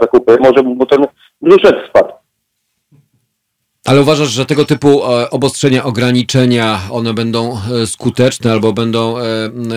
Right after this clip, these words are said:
Speaker 2: e, ponosić konsekwencje, e, te osoby, które będą łamać, e, e, czy to pomoże, czy wręcz, e, przeciwnie, będzie tak zwana, m, reakcja buntu, czyli, m, e,
Speaker 1: Nie,
Speaker 2: odwrotna?
Speaker 1: przypuszczam, przypuszczam, że, że reakcji buntu nie będzie, bo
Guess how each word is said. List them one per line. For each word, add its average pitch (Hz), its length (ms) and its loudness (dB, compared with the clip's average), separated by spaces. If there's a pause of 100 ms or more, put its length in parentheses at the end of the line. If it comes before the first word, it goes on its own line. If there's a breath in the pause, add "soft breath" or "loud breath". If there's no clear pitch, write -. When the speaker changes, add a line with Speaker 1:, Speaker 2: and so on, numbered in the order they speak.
Speaker 2:
e, - 20 -6
ponosić 123 400 -4
konsekwencje, 117 800 0 (400 loud breath)
e, 107 280 0 (100)
te 123 120 2
osoby, 117 280 0
które 113 180 -2
będą 113 280 0
łamać, 113 540 -4
e, - 40 2
e, 113 540 -2
czy 120 400 -2
to 131 140 2
pomoże, 127 680 0
czy 131 300 0
wręcz, 127 360 -4
e, 123 160 2
przeciwnie, 127 520 -2 (320 loud breath)
będzie 120 260 0
tak 113 140 -4
zwana, 113 400 -2
m, 117 140 -6 (120)
reakcja 123 460 -2
buntu, 139 380 -2
czyli, 117 360 -2
m, 113 380 -4
e, 117 480 -2
Speaker 1:
Nie, 147 340 4
Speaker 2:
odwrotna? 113 400 4
Speaker 1:
przypuszczam, 127 680 2 (1200 soft breath)
przypuszczam, 143 520 2
że, 131 120 8
że 135 100 4
reakcji 135 380 2
buntu 127 320 2
nie 135 120 6
będzie, 135 460 4
bo 104 420 4